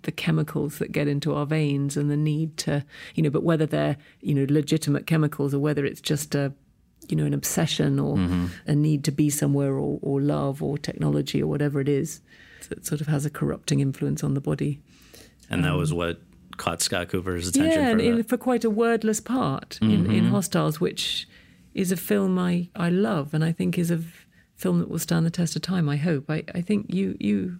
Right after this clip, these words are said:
Speaker 1: like it, don't you?
Speaker 2: I
Speaker 1: I
Speaker 2: love
Speaker 1: think.
Speaker 2: it. Yeah, Scott's a
Speaker 1: Yeah.
Speaker 2: very talented filmmaker, I think. Okay, so now I gotta know, how did my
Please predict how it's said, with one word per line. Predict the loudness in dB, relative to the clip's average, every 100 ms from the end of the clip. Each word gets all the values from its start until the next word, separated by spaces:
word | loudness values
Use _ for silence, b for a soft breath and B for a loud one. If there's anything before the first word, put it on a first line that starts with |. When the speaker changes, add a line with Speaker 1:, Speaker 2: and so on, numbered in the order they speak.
| -14 _ _ -4
Speaker 1:
like | -4 -2
it, | -6 -6
don't | -4 -2
you? | -2 -2
Speaker 2:
I | -4
Speaker 1:
I | -2 -2
Speaker 2:
love | 0
Speaker 1:
think. | 0 0
Speaker 2:
it. | 0 0
Yeah, | 0
Scott's | 0 -2 -2 0
a | 2 2 2 -2
Speaker 1:
Yeah. | -6
Speaker 2:
very | -4 -4
talented | -4 -4 -6 -6 -6 -6 -10
filmmaker, | -4 -2 -2 -4 -6
I | -6
think. | -6 -6 -8 B B B
Okay, | 0 0 -2
so | 0 2
now | 2 2 2
I | 0
gotta | 0 2
know, | 0 0 -2 -2
how | 0
did | 0 2
my | 0 2 0 -2